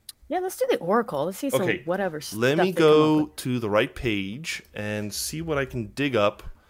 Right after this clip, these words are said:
Speaker 2: in terms of the core oracles. Okay, so maybe we can roll an action. Roll a D hundred, and let's see what action we end up with.
Speaker 1: Fifty-one.
Speaker 2: With a fifty-one, we have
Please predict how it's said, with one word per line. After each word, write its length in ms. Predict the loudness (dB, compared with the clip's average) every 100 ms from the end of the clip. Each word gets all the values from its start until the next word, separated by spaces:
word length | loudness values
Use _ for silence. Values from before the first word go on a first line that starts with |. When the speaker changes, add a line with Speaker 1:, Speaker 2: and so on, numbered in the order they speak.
| _ _ _ _ _ -16
Speaker 2:
in 80 |
terms 320 | -4 -2 -2 -2
of 60 |
the 100 | -6
core 460 | -4 2 6 6 6
oracles. 600 | 6 6 4 -2 -12 -4
Okay, 320 | 0 0 -2 -6 -20 -20 0
so 280 | 4 4 2
maybe 420 | 0 2 2 0
we 160 | 0 -2
can 300 | -2 0 2
roll 680 | 6 6 6 6 4 0 _ -2
an 140 | -2 4
action. 520 | 6 6 0 -4 0
Roll 220 | 4 6
a 60 | 4
D 120 | 0
hundred, 520 | 2 2 2 0 -2 -4 _ _ _ _
and 100 | -4
let's 160 | -2 -2
see 100 | 2
what 200 | 2 4
action 460 | 4 4 0 -6 -6
we 140 | -6
end 180 | -6 -6
up 180 | -8 -8
with. 360 | -12 -12 -20 -20 _ _ _ _ _ _ -18 _
Speaker 1:
Fifty-one. 720 | 0 2 0 2 2 0 -2 -12 _ _ -8
Speaker 2:
With 140 | -4
a 80 | -4
fifty-one, 1120 | -6 -10 2 4 4 6 8 8 6 2 -2 -4
we 220 | -4 -2
have 400 | 6 8 8 4